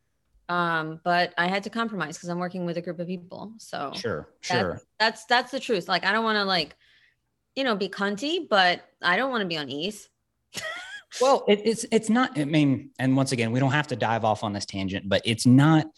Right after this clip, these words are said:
Speaker 2: uh, 'cause now Ethereum is proof of stake, right? So the
Speaker 1: Right,
Speaker 2: energy
Speaker 1: so
Speaker 2: usage has
Speaker 1: way
Speaker 2: gone down
Speaker 1: better. But now it's just
Speaker 2: ninety-nine point nine percent.
Speaker 1: Right.
Speaker 2: But, um,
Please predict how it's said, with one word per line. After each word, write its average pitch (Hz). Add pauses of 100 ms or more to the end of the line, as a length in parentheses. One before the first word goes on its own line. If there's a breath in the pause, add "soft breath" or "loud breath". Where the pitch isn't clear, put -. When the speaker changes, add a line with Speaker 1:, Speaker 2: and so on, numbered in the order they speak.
(340 soft breath)
Speaker 2:
uh, 123
'cause 143
now 151
Ethereum 107
is -
proof 101
of 80
stake, -
right? 85
So 98
the 87
Speaker 1:
Right, 110
Speaker 2:
energy 110
Speaker 1:
so 110
Speaker 2:
usage 110
has 107
Speaker 1:
way -
Speaker 2:
gone 196
down 190
Speaker 1:
better. 143 (260)
But 107
now 110
it's -
just 110
Speaker 2:
ninety-nine 98
point 92
nine 85
percent. 78 (260)
Speaker 1:
Right. - (600)
Speaker 2:
But, 117 (380)
um, 110